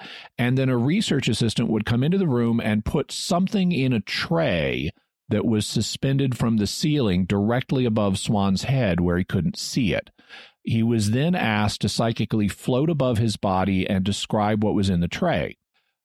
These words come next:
Swann found that he quickly got impressions of what was in the tray,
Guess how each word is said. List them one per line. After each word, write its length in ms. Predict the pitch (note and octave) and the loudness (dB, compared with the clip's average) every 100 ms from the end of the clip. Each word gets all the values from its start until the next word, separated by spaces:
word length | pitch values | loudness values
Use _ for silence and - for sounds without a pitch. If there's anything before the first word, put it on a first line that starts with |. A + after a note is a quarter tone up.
| _ | _
Swann 320 | - C#3+ C3 B2+ | -6 0 0 0
found 440 | B2 A#2+ F3 F3+ | 0 0 0 0
that 240 | A#2 G#2+ | 0 0
he 220 | A2+ A2 G#2 | 0 0 0
quickly 360 | C#3+ D3 E3+ | -2 -2 0
got 220 | D3 A#2+ | 2 2
impressions 840 | G#2+ G#2 - A3 - G#2 F#2+ D3+ - - | 2 0 -2 -2 0 0 0 -2 -6 -4
of 160 | G#2 G#2 | -2 0
what 140 | G2+ | 0
was 180 | A2 G2+ | 2 2
in 100 | F#2 | 0
the 80 | F2+ | 0
tray, 480 | - E2 D#2+ F#2 | 0 0 2 0